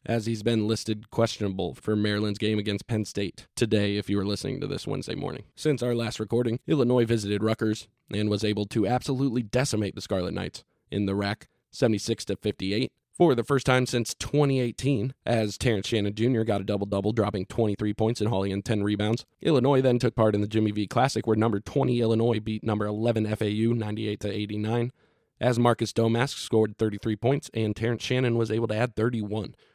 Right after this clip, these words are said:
Two players and thirty points, that's usually a formula for a victory one <laughs> way or another. But, yeah, hey, this, this Illinois team looks legit. They look like they might be the ones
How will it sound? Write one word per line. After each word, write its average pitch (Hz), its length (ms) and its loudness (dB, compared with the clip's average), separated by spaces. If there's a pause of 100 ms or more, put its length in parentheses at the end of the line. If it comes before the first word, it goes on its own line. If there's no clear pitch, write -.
Two 156 140 0
players 139 320 -2
and 127 80 -2
thirty 127 200 -2
points, 123 320 -2 (380)
that's - 180 -6
usually 127 260 2
a 110 60 2
formula 113 360 2
for 110 140 2
a 107 40 2
victory 110 360 0
one 107 200 0
<laughs> - 0 -
way 123 180 2
or 123 80 0
another. 110 360 -2 (320)
But, 110 200 -2 (440)
yeah, 117 240 -4
hey, 110 180 -4
this, 110 200 -2
this 123 260 -2
Illinois 123 320 4
team 117 240 0
looks 107 220 0
legit. 101 400 -8 (260)
They 101 140 -4
look 107 200 -4
like 113 160 -2
they 110 160 2
might 110 220 0
be 113 120 0
the 107 120 0
ones 110 340 0